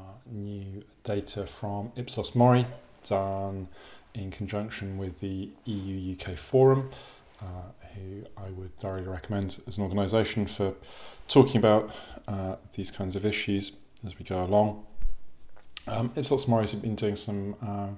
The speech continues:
really good polling, uh, as well over the long term, and I think, uh, some of the things that they've been finding in their recent survey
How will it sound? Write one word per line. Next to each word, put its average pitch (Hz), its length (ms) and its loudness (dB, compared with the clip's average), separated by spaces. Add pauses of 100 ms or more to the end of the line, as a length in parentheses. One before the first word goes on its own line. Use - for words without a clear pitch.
(540)
really 113 160 0
good 107 200 -2
polling, 101 540 -4
uh, 107 340 -6
as 104 200 -8
well 104 500 -2
over 101 220 -8
the 104 100 -10
long 101 300 -4
term, 95 340 -6
and 95 80 -8
I 95 60 -6
think, 107 400 -6 (100)
uh, 104 320 -8 (680)
some - 180 4
of 139 80 8
the 127 60 4
things 120 300 2
that 120 140 -4
they've 104 460 0 (100)
been 101 140 -2
finding 120 840 6
in 104 720 -2 (400)
their 95 340 -4
recent 107 540 -4
survey 98 720 0